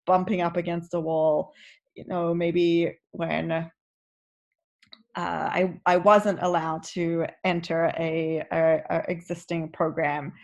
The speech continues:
And I think that, like, you could just keep bumping up against the wall and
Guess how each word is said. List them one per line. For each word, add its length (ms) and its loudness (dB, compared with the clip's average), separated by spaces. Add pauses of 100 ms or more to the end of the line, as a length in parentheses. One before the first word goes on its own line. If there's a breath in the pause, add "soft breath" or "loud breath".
(500 loud breath)
And 340 6
I 120 4
think 320 -2 (140)
that, 460 6 (220)
like, 200 2
you 80 -2
could 180 -4
just 180 -4
keep 240 -10
bumping 320 0
up 160 -4
against 320 -6
the 80 -4
wall 540 0 (320)
and 380 2